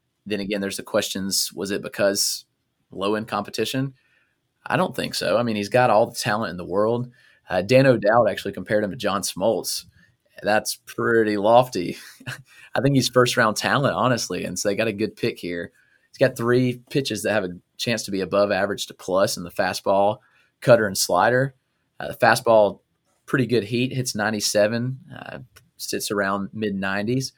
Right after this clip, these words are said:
He's got a, a nice slider that's in the mid eighties, and the cutter sits about eighty-six to eighty-eight. Uh, the command is spotty, but he's a great athlete. And I really think with moving into the system and getting better coaching, he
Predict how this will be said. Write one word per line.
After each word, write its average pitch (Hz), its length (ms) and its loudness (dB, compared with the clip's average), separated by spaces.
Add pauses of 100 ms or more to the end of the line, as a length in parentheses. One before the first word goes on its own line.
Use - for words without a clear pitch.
(260)
He's - 100 -18
got 123 140 6
a, 104 240 4 (100)
a 110 60 -4
nice 110 320 2
slider 110 600 0 (100)
that's - 380 -8
in 110 80 -2
the 101 40 -2
mid 104 220 0
eighties, 107 360 2
and 98 80 -6
the 90 40 -8
cutter 127 340 2
sits 104 220 -4
about 95 220 -2
eighty-six 95 440 -4
to - 140 -8
eighty-eight. 90 480 -6 (640)
Uh, 104 120 2
the 104 80 4
command 156 360 2
is 139 140 4
spotty, 143 560 2 (220)
but 98 240 0
he's 110 160 -4
a 104 40 -6
great 110 300 0
athlete. 123 580 -2 (440)
And 104 100 2
I 101 40 6
really 127 280 6
think 101 380 -8 (320)
with 92 340 -4 (260)
moving 113 380 0
into 110 160 0
the 95 80 0
system 117 320 -2
and 101 100 -2
getting 101 200 0
better 98 180 2
coaching, 120 560 -2
he 101 420 -6